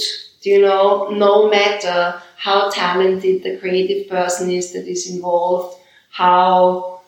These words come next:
visionary the social business developer is, you know, because in the end,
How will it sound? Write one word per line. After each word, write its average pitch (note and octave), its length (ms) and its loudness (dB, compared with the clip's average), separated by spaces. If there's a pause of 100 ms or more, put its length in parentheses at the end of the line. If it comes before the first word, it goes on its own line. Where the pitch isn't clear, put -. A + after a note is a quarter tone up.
(100)
visionary F#3 800 2
the F3 80 -4
social F3+ 460 -2
business G3+ 400 0
developer E3 540 -6
is, - 380 -8
you F#3+ 40 0
know, G3+ 240 4
because G3+ 240 2
in G#3 200 -2
the G3 180 2
end, G3+ 580 0